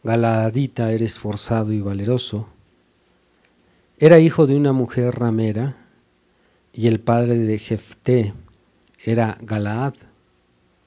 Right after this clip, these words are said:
Pero la mujer de Galaad le dio hijos, los cuales cuando crecieron, echaron fuera a Jefté diciéndole: "No heredarás en la casa de nuestro padre,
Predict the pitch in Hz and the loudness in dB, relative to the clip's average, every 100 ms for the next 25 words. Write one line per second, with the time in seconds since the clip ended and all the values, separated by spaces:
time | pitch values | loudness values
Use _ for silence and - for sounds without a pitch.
0 | _ _ _ _ _ 165 175 160 147 131 | _ _ _ _ _ 6 8 6 2 0
1 | 147 143 139 120 120 117 117 120 - _ | 0 0 0 0 0 0 -2 -4 -10 _
2 | _ _ _ _ _ _ 110 113 113 117 | _ _ _ _ _ _ -2 0 2 2
3 | 117 110 - 135 - 110 104 - - 117 | 2 0 -4 -6 -6 -8 -8 -6 -4 -2
4 | 110 104 - 101 95 95 - 95 - 127 | -2 -6 -8 -8 -6 -8 -10 -10 -4 0
5 | 120 101 101 104 _ _ _ _ _ _ | 0 0 -6 -12 _ _ _ _ _ _
6 | - 120 - 127 123 117 127 120 113 - | -8 -6 -2 -2 -2 -2 -2 -2 -2 -6
7 | 104 - 113 107 - 120 113 101 95 98 | -12 -8 -6 -6 -6 -4 -4 -6 -10 -12
8 | _ _ _ _ _ _ - 113 127 131 | _ _ _ _ _ _ -6 0 0 -2
9 | - 123 107 98 101 107 110 - - - | -6 -6 -4 -4 -4 -4 -6 -8 -14 -12
10 | 110 101 95 113 107 - 104 92 92 - | -8 -6 -4 -2 -2 -2 -4 -4 -8 -10
11 | - 98 117 113 104 104 | -12 -6 -2 -2 -2 -8